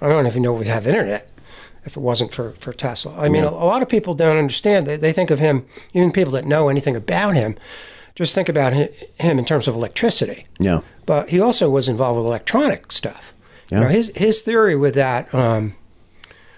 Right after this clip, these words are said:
Speaker 1: Wardenclyffe Tower was to not only transmit, uh, wireless power, but also wireless communication.
Speaker 2: Mm-hmm.
Speaker 1: So it's gonna be a dual device, um, which would tran-, not only transmit,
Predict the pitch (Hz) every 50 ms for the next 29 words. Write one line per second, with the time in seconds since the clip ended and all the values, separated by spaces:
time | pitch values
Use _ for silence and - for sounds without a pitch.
0 | _ _ - 180 233 254 233 135 - 139 - - - - 131 110 117 117 - -
1 | - 147 143 - - - 151 180 220 - 180 127 - - 170 143 127 127 135 135
2 | 135 139 - - - 147 127 123 120 - 156 156 147 139 120 117 107 - - -
3 | - _ _ _ _ _ _ _ _ _ _ _ _ _ - - 185 247 269 165
4 | 107 113 113 131 143 165 180 - - 160 127 123 131 139 131 131 127 120 113 -
5 | - - - 123 113 104 - - 220 294 285 - - - - _ - 127 139 160
6 | 202 - - - 156 139 - 180 160 139 151 143 120 117 - 160 160 190 247 233
7 | 160 123 110 123 - 131 143 - - - - - - - - - - - - -
8 | - - - _ _ _ - - 127 123 123 120 117 117 120 120 120 113 - _
9 | _ _ _ _ _ _ _ _ _ _ _ _ _ _ _ _ _ _ _ -
10 | _ - - 175 151 - - 131 - - 175 156 147 208 175 165 151 147 135 -
11 | - - 135 127 143 143 135 131 - - -